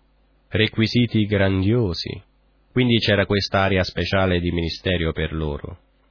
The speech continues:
Ma dice Paolo, le vedove più giovani non prendetele in questo gruppo speciale,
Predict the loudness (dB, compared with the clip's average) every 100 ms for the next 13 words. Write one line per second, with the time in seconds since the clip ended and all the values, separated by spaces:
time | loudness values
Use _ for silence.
0 | _ _ -4 0 2 2 2 4 4 4
1 | 4 2 2 2 2 0 -2 -2 0 0
2 | 2 2 2 0 -2 -10 -8 0 0 0
3 | 0 2 2 2 2 0 0 -2 -4 -4
4 | -4 -4 -6 -8 -10 -6 -4 -2 -2 -2
5 | -6 -12